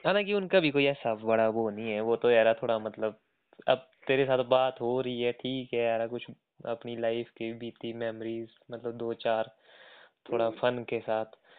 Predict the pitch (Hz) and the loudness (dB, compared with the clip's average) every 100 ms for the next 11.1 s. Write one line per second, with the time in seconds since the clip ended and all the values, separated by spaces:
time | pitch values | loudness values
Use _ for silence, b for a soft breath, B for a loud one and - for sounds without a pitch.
0 | b - 123 123 123 123 123 127 139 143 | b -10 -4 -2 2 4 4 2 2 2
1 | 143 143 143 156 151 147 151 151 147 147 | 2 0 0 0 2 4 4 0 -2 -2
2 | 147 143 147 147 - 143 139 - 120 127 | -2 -2 -6 -6 -4 -2 -2 0 0 -2
3 | 127 131 123 123 131 127 131 123 120 123 | -2 0 0 -4 -8 -6 -6 -8 -8 -8
4 | - 117 117 - 117 113 233 233 226 220 | -8 -10 -10 -10 -8 0 2 2 0 -2
5 | 196 190 196 _ _ 208 226 226 220 214 | -4 -8 -16 _ _ 6 8 8 8 6
6 | 196 208 - 151 170 151 156 151 143 123 | 4 2 2 2 2 0 -2 0 0 0
7 | 127 123 123 123 120 120 120 - 139 143 | -4 -2 0 0 0 -4 -4 2 4 4
8 | 147 139 117 123 123 127 123 127 - 120 | 2 0 -2 -4 -6 -8 -6 -8 -6 -8
9 | 117 127 120 117 113 113 113 113 - 107 | -6 -6 -2 -2 0 0 0 0 0 -4
10 | 104 101 101 98 104 104 104 101 104 101 | -4 -8 -12 -12 -10 -10 -12 -12 -12 -12
11 | 101 | -16